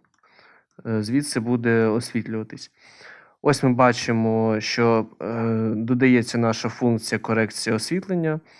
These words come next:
Нам треба дочекатись, поки тут загрузиться на сто відсотків, тоді ми зможемо її налаштовувати. <clears throat> А поки ось тут ми виставляємо направлений і оба варіанти.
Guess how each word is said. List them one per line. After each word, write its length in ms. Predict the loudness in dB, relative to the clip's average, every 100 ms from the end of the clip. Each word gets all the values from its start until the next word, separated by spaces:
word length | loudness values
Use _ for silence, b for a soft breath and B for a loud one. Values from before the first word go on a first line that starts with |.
| B B 0
Нам 140 | 2
треба 240 | 2 2 2
дочекатись, 520 | 0 0 0 0 -4
поки 260 | -6 -4
тут 200 | -2 -2
загрузиться 540 | 0 0 -2 -4 -4 -4
на 100 | -4
сто 220 | -2 -2
відсотків, 560 | -2 -2 -4 -4 -10 -14 _
тоді 240 | -2 0
ми 220 | 2 2 2
зможемо 600 | 2 2 0 -2 -4 -8 B B B B -6
її 320 | -2 2 4
налаштовувати. 800 | 4 4 2 0 0 0 -2 -8 -2
<clears throat> 320 | 2 4 4 0 b _ _ _ _ _ _ _ _ -20 B B B
А 120 | -6
поки 640 | -2 0 0 0 2 0 0
ось 200 | -4 0
тут 280 | 0 0 2
ми 200 | 2 2
виставляємо 540 | 0 0 2 2 2
направлений 720 | 0 4 4 4 2 0 -2 b b b -4
і 220 | 0 2
оба 540 | 2 2 4 4 4
варіанти. 640 | 2 2 2 0 -4 -10